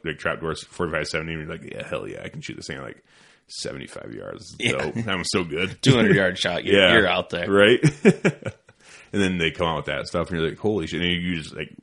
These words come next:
Speaker 1: one of the few people that can really appreciate
Speaker 2: Yeah.
Speaker 1: the, the capabilities of that cartridge at the time.
Speaker 2: Yeah, we're not
Speaker 1: Insane.
Speaker 2: just laying lead down. That, that, that didn't matter at that point, but actually taking precise shots and the ones
Speaker 1: Mm-hmm.
Speaker 2: that, you know, one-offs that count.
Speaker 1: Yeah, 'cause we were also talking, like, about warfare a little bit before, and it's like,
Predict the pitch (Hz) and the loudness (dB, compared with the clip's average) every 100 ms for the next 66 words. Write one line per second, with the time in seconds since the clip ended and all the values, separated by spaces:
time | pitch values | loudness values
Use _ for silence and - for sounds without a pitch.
0 | - 90 85 80 71 - - 92 85 80 | -8 -4 -2 -2 -4 -6 -6 -4 -2 -2
1 | 82 - - 76 71 82 73 - 76 76 | -2 -4 -8 -10 -2 -2 -2 -6 -10 -8
2 | 76 78 78 _ _ - - 85 65 - | -6 -4 -6 _ _ -20 -12 -6 -6 -6
3 | - - _ _ 85 78 - _ _ _ | -8 -10 _ _ -2 -2 -4 _ _ _
4 | - 85 78 76 76 78 73 78 76 - | -4 -4 -4 -6 -4 -4 -6 -6 -6 -10
5 | - 76 78 76 78 58 - - 76 87 | -8 -6 -6 -4 -6 -6 -14 -12 -12 -12
6 | _ _ - 76 73 92 85 65 - - | _ _ -6 -4 -4 -2 -2 -2 -4 -4
7 | - 101 90 80 85 82 82 80 80 76 | 0 2 2 -2 -4 -4 -4 -4 -4 -4
8 | 78 - 95 90 82 85 - - - - | -4 0 2 2 0 -4 -6 -4 -4 -4
9 | 82 - - 60 _ _ _ _ - - | -10 -8 -8 -8 _ _ _ _ -6 -4
10 | 90 95 87 87 - 90 85 80 - 80 | -4 -4 -4 -6 -6 -4 -2 -2 -2 -4
11 | 78 - 87 87 95 85 - - 85 78 | -6 -8 -8 -2 -2 0 -4 -6 -6 -4
12 | 87 80 78 - - 90 78 78 _ _ | -2 -2 -6 -10 -10 -6 -4 -6 _ _
13 | _ _ _ - _ _ _ - 117 98 | _ _ _ -20 _ _ _ -6 -4 -4
14 | 107 110 127 101 80 87 80 - 85 80 | -4 -4 -4 -4 -4 -2 -4 -4 -6 -4
15 | 80 85 - 82 85 87 104 92 80 - | -4 -4 -2 -2 -4 -6 -8 -6 -6 -10
16 | - 87 85 82 87 | -4 -2 -2 -4 -10